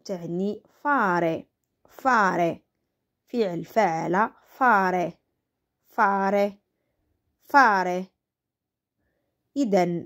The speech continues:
كيف نقول بالإيطالية فعله، فعله. إذن كما ترون عندنا هنا هاء الغائب المفرد فعله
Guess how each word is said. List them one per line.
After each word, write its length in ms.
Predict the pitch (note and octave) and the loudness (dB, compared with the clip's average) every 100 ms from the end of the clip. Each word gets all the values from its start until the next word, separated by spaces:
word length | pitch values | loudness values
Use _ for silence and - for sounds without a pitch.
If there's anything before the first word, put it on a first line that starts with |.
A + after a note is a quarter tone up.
| - | -10
كيف 220 | F3 E3+ | -10 -8
نقول 460 | E3 D#3+ - C4+ F4 | -8 -8 -2 2 2
بالإيطالية 1080 | G3+ E3 C#4 C#4 F#3 - D3 D#3 F#3 C4+ - | 0 -4 -4 -4 -10 -10 -6 -4 2 2 0
فعله، 920 | - - B3+ G3+ G3+ G3+ F3 F3+ E3+ _ _ _ _ _ | -10 -4 -2 0 0 0 0 0 -2 _ _ _ _ _
فعله. 1080 | _ - C#4 G#3+ E3+ D#3 F3+ F3+ D#3+ A3 G#4 _ _ _ _ - | _ -2 2 2 2 0 2 0 2 2 0 _ _ _ _ -18
إذن 220 | E3 D#3 | -14 -14
كما 240 | - E3+ | -12 -12
ترون 500 | E3+ D#3+ E3+ A3+ B3+ B3 _ _ - | -10 -6 -2 0 -2 -6 _ _ -14
عندنا 260 | D3+ F3 | -10 -6
هنا 360 | F3 F3+ F3+ F3 | -4 -4 -4 -4
هاء 480 | E3 D#3+ F#3+ A#3 - - | -4 -2 0 0 -2 -8
الغائب 840 | E3+ E3 D#3+ A3 G3+ - A#3+ G3 - A#3+ | -4 -4 -2 0 0 -2 -8 -8 -8 -4
المفرد 680 | A#3 F#3+ G3+ F#3+ F3+ F3 E3 _ | -4 -2 -4 -6 -4 -6 -6 _
فعله 880 | - A#3 F3 E3 D#3 D3+ F3+ C4+ | -6 -4 -2 -2 -4 -2 2 2